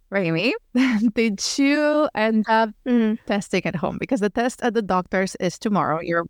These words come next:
Speaker 1: blood work is tomorrow. But last time you tested forty-eight hours before.
Speaker 2: Yes.
Speaker 1: And you found out you were pregnant. And then what? What? What?
Speaker 2: Yeah.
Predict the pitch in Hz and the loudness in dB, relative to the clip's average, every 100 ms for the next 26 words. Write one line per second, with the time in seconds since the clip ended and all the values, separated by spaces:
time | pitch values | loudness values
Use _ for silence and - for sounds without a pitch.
0 | - 196 196 202 196 208 - - 208 175 | -4 -2 0 0 0 -2 -4 0 2 2
1 | 165 170 262 - - - - _ _ _ | 2 2 0 -4 -14 -14 -18 _ _ _
2 | _ 196 170 202 175 165 - - 160 151 | _ 0 0 0 0 0 -2 -2 -2 2
3 | 202 185 - 170 - 175 - 185 190 202 | 2 2 0 -2 -2 -6 -2 0 2 2
4 | 208 - - 143 165 220 214 196 196 - | 2 0 -2 -2 -2 -4 -2 0 0 -2
5 | - - 165 147 127 85 214 - 226 208 | -6 0 2 2 0 0 -4 -2 0 2
6 | 196 214 269 - - - _ _ 196 190 | 2 2 0 -8 -14 -20 _ _ 0 2
7 | 185 180 165 139 165 180 208 - - 196 | 0 0 0 0 0 0 0 -4 -2 0
8 | 294 - _ _ 196 190 180 180 175 175 | 0 -2 _ _ 0 2 4 2 0 -4
9 | _ _ _ _ _ - - - _ _ | _ _ _ _ _ -10 -10 -10 _ _
10 | _ _ _ _ 190 - 165 311 | _ _ _ _ -8 -4 -2 0